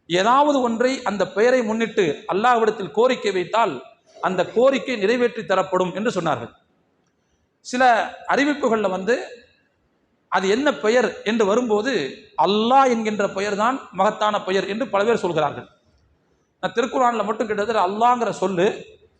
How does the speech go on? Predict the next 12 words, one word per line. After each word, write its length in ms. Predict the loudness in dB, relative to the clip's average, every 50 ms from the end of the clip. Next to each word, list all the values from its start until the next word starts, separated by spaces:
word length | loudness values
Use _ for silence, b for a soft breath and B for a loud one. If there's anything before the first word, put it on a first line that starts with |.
| _ _ _
ரெண்டாயிரத்தி 680 | -6 -4 -2 0 2 4 4 4 4 4 2 0 -2 -6 -4
தொள்ளாயிரத்துக்கும் 760 | -2 0 2 4 4 4 2 2 0 -2 -6 -6 -6 -4 -4
மேற்பட்ட 380 | -2 -2 -2 -2 -4 -4 -2 0
இடங்களில் 280 | 0 0 0 0 0 0
வருகின்றன. 460 | 0 0 -2 -2 -4 -4 -6 -8 -10 -16 _ _ _ _ _ _ _ _ _ _ _ _ _ _
அப்போ 420 | -8 -2 0 2 2 2 2 0 -2 -2
அல்லாஹ்வினுடைய 680 | -2 0 2 4 4 4 4 2 0 0 0 -2 -2 -2
மகத்தான 540 | -2 -2 -2 -2 0 0 0 2 0 0
பெயராக 420 | -2 -2 0 0 2 2 2 2 0
அது 200 | 0 0 0 0
இருந்ததனால்தான், 720 | 0 2 0 0 0 0 -2 -2 0 2 2 2 2 2 0
இருக்கிறதனால்தான் 920 | -2 -2 0 0 -2 0 0 -2 -2 -2 -2 0 2 2 2 0 -2